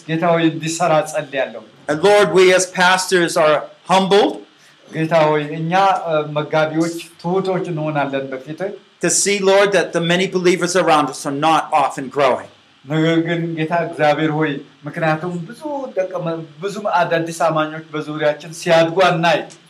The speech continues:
Speaker 2: Please forgive us for not working with you as we should.
Speaker 1: እግዚአብሔር አንተ፣ እ፣ እኛ መስራት እንደሚገባን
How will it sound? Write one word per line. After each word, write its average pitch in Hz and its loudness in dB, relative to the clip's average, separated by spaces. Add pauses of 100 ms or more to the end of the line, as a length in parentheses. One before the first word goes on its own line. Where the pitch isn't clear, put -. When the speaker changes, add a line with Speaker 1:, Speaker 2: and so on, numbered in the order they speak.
(140)
Speaker 2:
Please 208 2
forgive 202 2
us 160 2
for 165 -4
not 170 2 (460)
working 180 0
with 214 2
you 151 0 (100)
as 139 2
we 123 -4
should. 143 -2 (480)
Speaker 1:
እግዚአብሔር 156 0
አንተ፣ 147 0 (440)
እ፣ 143 -8 (320)
እኛ 147 -8 (140)
መስራት 175 -6
እንደሚገባን 143 -4